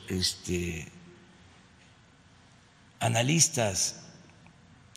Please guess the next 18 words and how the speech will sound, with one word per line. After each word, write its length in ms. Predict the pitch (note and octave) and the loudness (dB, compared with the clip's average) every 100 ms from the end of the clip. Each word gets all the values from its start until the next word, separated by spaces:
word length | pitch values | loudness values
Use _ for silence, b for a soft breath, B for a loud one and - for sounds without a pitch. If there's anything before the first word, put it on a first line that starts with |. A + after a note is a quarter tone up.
| - - - - - - | -20 -20 -20 -20 -20 -10
los, 380 | G#2 G#2+ G#2 - | -2 -2 0 -2
eh, 480 | G2+ G2 F2+ F2 F2 | -2 -2 -2 -4 -8
intelectuales, 960 | G2+ G2 G#2 F#2+ G2+ A#2 C3+ A#2+ G2 - | -6 -2 -2 -2 0 2 2 -2 -2 -2
Aguilar 360 | F#2 G2 G#2 F#2+ | -2 -2 -2 -2
Camín, 600 | F#2 F#2 G2 A2+ A2 G#2 - B B B B B - - - | -4 -4 -4 -4 -6 -8 -14 B B B B B -20 -20 -4
Silva 400 | - A#2+ G#2+ G2 | 0 4 4 4
Gerso, 500 | A2 A#2 A2+ F#2+ F2 E2 - - - - - - - - - - - - | 2 2 0 -2 -4 -8 -14 -20 -20 -20 -20 -20 -20 -20 -20 -20 -20 -14
se 140 | - G2 | -4 0
moriría 360 | G#2 G#2 B2+ | 0 2 2
de 80 | B2+ | 2
vergüenza 640 | G#2+ G2 A2 C#3+ C#3 G2 D#2+ | 0 0 -2 0 0 -2 -2
su 240 | - F2 | -2 -2
abuelo 400 | E2+ G2+ B2 D#2+ - - - - - - - - - - - - - - - - - - - - - - - - - - - | -4 -4 -4 4 4 4 -10 -20 -20 -20 -20 -20 -20 -20 -20 -20 -20 -20 -20 -20 -20 -20 -20 -20 -20 -20 -20 -20 -20 -20 -8
si 320 | - A#2+ G2+ D#2 - - | 2 4 4 -2 -8 -2
lo 140 | G2+ | 0
viera 460 | G2 A2 B2+ F#2 D2+ - - - - - - - - - - - - - - - - - - - | 2 2 2 -2 -6 -12 -8 -6 -6 -10 -20 -20 -20 -20 -20 -20 -16 -16 -16 -20 -20 -20 -14 -4
haciendo 460 | F#2+ G#2+ G#2+ G2 | 0 2 2 2
esto. 300 | G2 - - | 0 -2 -8